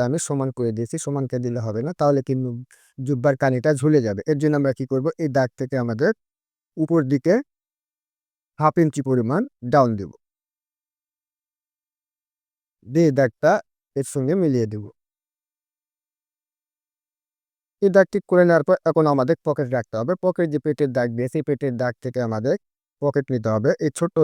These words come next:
জুব্বা, এর জন্য আমি এর জন্য পকেট দেব পাঁচ ইঞ্চিতে। পাঁচ ইঞ্চিতে একটা মার্ক করে নিচ্ছি। এবং এই পেটের এখানে একটা দাগ করে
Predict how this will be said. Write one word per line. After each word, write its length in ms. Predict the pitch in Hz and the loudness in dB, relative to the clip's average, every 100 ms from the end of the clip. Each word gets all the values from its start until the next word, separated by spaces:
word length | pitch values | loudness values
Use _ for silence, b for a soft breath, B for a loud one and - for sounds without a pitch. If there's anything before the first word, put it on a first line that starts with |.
| 131 | 2
জুব্বা, 260 | 123 110 147 170 | 0 0 2 2
এর 80 | 123 | 2
জন্য 140 | 135 131 120 | 0 0 2
আমি 140 | 127 - 143 | 0 0 0
এর 80 | 131 131 | 2 2
জন্য 180 | 127 147 240 b _ 143 | 0 -2 -6 b _ -2
পকেট 260 | 143 143 113 | 2 0 0
দেব 120 | 117 165 202 | -2 0 4
পাঁচ 160 | 170 147 | 4 4
ইঞ্চিতে। 300 | 120 98 - 76 | -2 -4 -10 -4
পাঁচ 120 | 120 - | -4 -2
ইঞ্চিতে 260 | 120 110 107 | -6 -6 -8
একটা 140 | 107 120 113 | -4 -4 -2
মার্ক 160 | 107 - | -4 -2
করে 120 | 120 123 | -2 -2
নিচ্ছি। 260 | 123 - 208 - _ _ _ _ _ _ _ _ _ _ _ _ _ _ _ _ _ _ _ _ _ _ _ _ _ _ _ _ _ - | -2 0 0 -2 _ _ _ _ _ _ _ _ _ _ _ _ _ _ _ _ _ _ _ _ _ _ _ _ _ _ _ _ _ -6
এবং 180 | 135 156 208 156 | 4 6 6 6
এই 60 | 151 | 6
পেটের 240 | 147 139 131 | 6 4 4
এখানে 200 | 131 123 | 0 -2
একটা 140 | 110 113 110 | -2 -4 -2
দাগ 100 | 104 | -4
করে 140 | - | -4